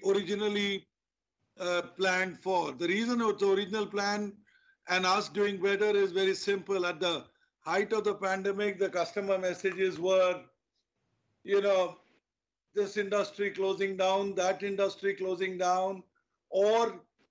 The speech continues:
that sector being impacted. But, uh,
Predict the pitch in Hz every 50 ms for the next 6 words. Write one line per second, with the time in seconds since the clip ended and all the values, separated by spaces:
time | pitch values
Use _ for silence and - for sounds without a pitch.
0 | _ - 131 185 - 151 202 208 - - - 220 208 208 - - 214 214 196 175
1 | 170 190 190 190 190 190 180 175 - - 190 180 185 180 180 - 196 190 175 160
2 | 156 156 - - _ _ _ _ _ _ _ _ _ - 175 180 185 185 185 -
3 | - 185 175 170 170 170